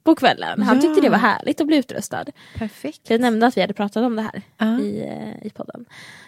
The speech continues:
Speaker 1: Så, eh, ja, nej, men, eh, ögonbrynen är det. Och det var också det när jag färgade brunt,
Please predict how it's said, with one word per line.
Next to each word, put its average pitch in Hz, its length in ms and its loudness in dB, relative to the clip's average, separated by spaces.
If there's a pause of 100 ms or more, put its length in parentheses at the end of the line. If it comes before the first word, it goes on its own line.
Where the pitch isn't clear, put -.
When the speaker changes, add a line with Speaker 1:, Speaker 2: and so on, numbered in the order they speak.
(160)
Speaker 1:
Så, 202 380 -6
eh, 196 300 -2
ja, 285 240 6
nej, 320 200 4
men, 311 300 2
eh, 302 140 4
ögonbrynen 302 440 4
är 240 40 4
det. 208 160 4
Och 240 100 6
det 247 60 4
var 240 160 2 (200)
också - 300 0
det 233 160 4
när 208 100 0
jag 202 80 -2
färgade 247 320 4
brunt, - 580 -6